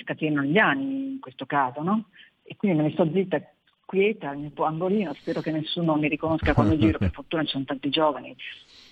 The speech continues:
Speaker 1: E sto zitta, non ne parlo di questa storia perché, eh, qualcuno m'ha detto: "Ma cosa hai fatto?" E non avevo chiesto pubblicità per questo libro, ce lo siamo pagata la pubblicazione di Stefania.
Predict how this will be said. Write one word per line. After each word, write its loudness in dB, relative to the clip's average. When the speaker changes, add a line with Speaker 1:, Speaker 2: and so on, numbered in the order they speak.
Speaker 1:
E -2
sto 2
zitta, 0
non 2
ne 0
parlo 2
di -10
questa -10
storia -2
perché, -4
eh, -4
qualcuno 2
m'ha -2
detto: -2
"Ma -12
cosa -4
hai 0
fatto?" -2
E -8
non 0
avevo 2
chiesto -4
pubblicità 0
per -10
questo -6
libro, -2
ce -4
lo 2
siamo 0
pagata 2
la -12
pubblicazione -8
di -6
Stefania. 0